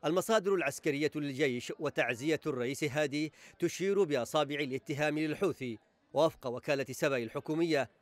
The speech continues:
فإن هادي الذي وصف الهجوم بالغادر والجبان قال إن ميليشيا الحوثي جسدت وجهها القبيح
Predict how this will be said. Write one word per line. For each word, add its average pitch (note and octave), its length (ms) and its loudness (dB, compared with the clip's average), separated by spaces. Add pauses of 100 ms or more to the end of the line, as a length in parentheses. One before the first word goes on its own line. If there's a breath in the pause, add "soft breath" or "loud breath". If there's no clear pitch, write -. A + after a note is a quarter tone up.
(160)
فإن F#3 260 4
هادي F#3+ 560 2
الذي C#3 440 -2
وصف D3 340 -4
الهجوم D3+ 540 0
بالغادر B2 680 0
والجبان D3 640 0 (320 soft breath)
قال G#3 180 4
إن F#3+ 260 4
ميليشيا C#3+ 400 0
الحوثي D#3+ 540 0 (240 soft breath)
جسدت F3+ 560 0
وجهها D3 400 0
القبيح D3 600 -2